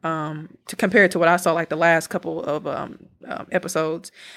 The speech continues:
But Biden's was interesting, too, 'cause I already knew, like, his first wife passed away in a car accident, things like that, um, which is really sad. And, um,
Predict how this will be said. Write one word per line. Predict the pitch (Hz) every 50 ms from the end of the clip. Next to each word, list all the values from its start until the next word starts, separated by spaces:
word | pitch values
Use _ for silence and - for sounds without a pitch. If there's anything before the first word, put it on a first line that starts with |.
| - - -
But | - 170 190 185 175 -
Biden's | 175 190 202 254 302 311 294 254
was | 247 214 -
interesting, | 214 214 220 214 - 190 185 185
too, | 185 247 240 220 190
'cause | 190 190 196
I | 208
already | 247 254 240 226
knew, | 233 220
like, | 202 190 190
his | 202 185 180 -
first | - - 196 190 190 190
wife | 180 185 180 180 180
passed | - 185 175 180 180 180
away | 180 175
in | 170
a | 170
car | - - 175 165
accident, | 170 165 165 - 175 170 165 165 175
things | 180 170 165 180
like | 165 156 160 -
that, | 160 170 165 156 151 - - -
um, | - 160 160
which | 170 165 -
is | 160 160
really | 160 160 156 160
sad. | - - 165 160 160 156 156 151 147
And, | 147 143 147 -
um, | 143 101 - - - - 175